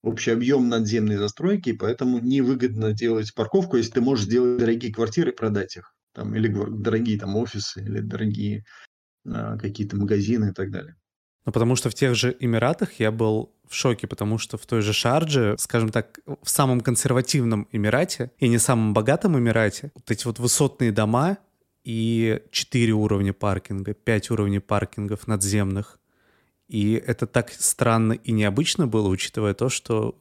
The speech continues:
Speaker 2: как бы в Москве и в целом в России я такого вообще не видел.
Speaker 1: Ну, это вот, да, особенность законодательства, поэтому и не встречается. Не, на самом деле встречается местами, ну, ну, как бы, но редко.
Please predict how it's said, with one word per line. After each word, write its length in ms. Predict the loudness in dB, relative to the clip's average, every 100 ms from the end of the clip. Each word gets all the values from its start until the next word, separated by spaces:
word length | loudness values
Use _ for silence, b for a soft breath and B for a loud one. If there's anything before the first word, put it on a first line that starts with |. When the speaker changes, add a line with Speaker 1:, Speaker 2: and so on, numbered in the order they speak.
| _
Speaker 2:
как 140 | -20
бы 120 | -16 -14
в 240 | -16 -4
Москве 680 | 0 0 -2 -2 0 0 -2
и 160 | -8
в 80 | -8
целом 320 | -2 0 0
в 40 | 0
России 420 | -2 -4 -4 -2
я 100 | -2
такого 340 | -2 -4 -2 -2
вообще 280 | -4 -6
не 140 | -6 -8
видел. 280 | -10 -14 -20 _ _ _ _ _ _ _ _ -18
Speaker 1:
Ну, 680 | -8 -2 0 2 2 2 2
это 180 | 2
вот, 180 | 2 0 -2
да, 160 | 0
особенность 680 | 2 2 0 2 0 -2 -6
законодательства, 840 | -6 -2 -2 -2 -4 -4 -10 -12 -6
поэтому 440 | -4 -2 -4 -4 -6
и 220 | -6 -8 B B B _ -4
не 120 | -2
встречается. 480 | 0 -2 0 0 2
Не, 60 | 2
на 40 |
самом 200 | 4 4
деле 140 | 4 2
встречается 640 | 0 0 2 2 0 0
местами, 520 | -2 0 0 0 -4
ну, 280 | -8 -10 -12
ну, 180 | -8 -6
как 220 | -4 -2
бы, 140 | -2 -2
но 200 | 0 2
редко. 380 | 2 -2 -10